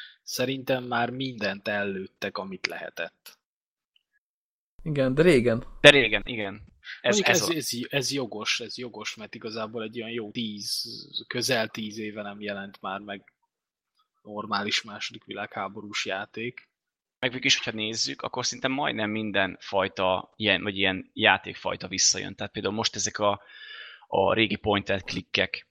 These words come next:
Speaker 3: Tehát az is
Speaker 1: Azok
Speaker 3: régen
Speaker 1: is most mondjuk tényleg.
Speaker 3: Igen, tehát hogy régen mindent előttek belőle, hogy úgy veszitek, de most mégis előjönnek az újak, és, és már olyan régen volt, hogy már újdonság.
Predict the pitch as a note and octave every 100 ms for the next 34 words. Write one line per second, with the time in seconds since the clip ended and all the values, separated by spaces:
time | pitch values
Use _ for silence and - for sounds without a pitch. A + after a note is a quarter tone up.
0 | _ - A#2+ C3 B2+ - - D3 B2+ C3
1 | C3 C#3 - C3+ C3 - A#2+ G2+ G#2 A2
2 | - B2+ G#2+ G#2 A#2 C3 D#3+ D#3 E3 F#3
3 | C3 A2+ G#2+ G#2+ G#2+ G#2 G2+ G2+ G2+ -
4 | G2 - G2 - - A2+ A#2 G#2+ - D3
5 | A2+ - G#2+ A2 A#2 G2+ F#2+ G#2 A2 A2+
6 | A#2+ A2 - - A#2+ A#2 D3+ A#2 G#2+ G#2
7 | G#2+ G#2 A2 A#2 - A2+ A#2 A2+ C3 G2
8 | E2+ - - - -